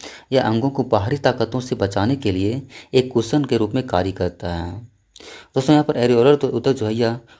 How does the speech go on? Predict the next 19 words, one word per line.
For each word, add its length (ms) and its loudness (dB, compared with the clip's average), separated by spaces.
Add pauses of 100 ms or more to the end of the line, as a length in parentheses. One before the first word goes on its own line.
(100)
कोलेजन 320 4
फाइबर 320 0
से 160 -2
भरा 200 0
होता 240 -2
है। 80 -2
किससे 240 -2
भरा 120 2
होता 160 0
है? 60 -2
तो 80 -2
कोलेजन 340 0
फाइबर 280 -2
से 140 -2
भरा 200 0
होता 280 -4
है, 280 -8
जो 160 4
इसे 320 0